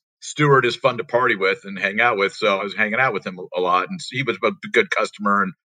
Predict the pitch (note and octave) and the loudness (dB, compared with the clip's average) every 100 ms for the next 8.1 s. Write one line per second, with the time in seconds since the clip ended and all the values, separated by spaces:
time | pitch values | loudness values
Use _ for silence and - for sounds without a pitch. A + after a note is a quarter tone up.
0 | - C#3 B2 B2+ A2 B2 A2+ G#2+ B2 A2 | -8 -2 2 2 4 4 4 2 2 2
1 | G#2 - C3+ B2 A#2+ A2 G2+ - B2 B2 | 2 2 4 4 2 2 0 2 4 4
2 | A2 A#2 G2+ F#2+ G2 E2+ G2+ G2 G2+ G#2+ | 2 0 -2 -2 -4 -2 -2 2 0 2
3 | - G#2+ - G2+ F2+ G2 A2+ A2+ - - | 0 -2 -2 -8 -4 0 0 -2 -16 -20
4 | _ F#2+ G#2 A2+ G#2+ G#2+ G#2 G2+ A2+ G#2 | _ -2 4 4 4 2 2 0 2 4
5 | G2+ G2+ G2+ G#2 - _ _ _ - - | 6 6 6 4 -2 _ _ _ -10 -4
6 | C3+ G#2+ F#2+ - B2 A2 A#2 A2 G#2+ F#2+ | -2 0 -2 0 0 2 2 2 0 -2
7 | E2+ G#2+ F#2+ F2 G2 G2+ G2 F#2 F#2 F#2+ | -2 -4 -4 -2 2 4 4 2 2 2
8 | G2+ | 0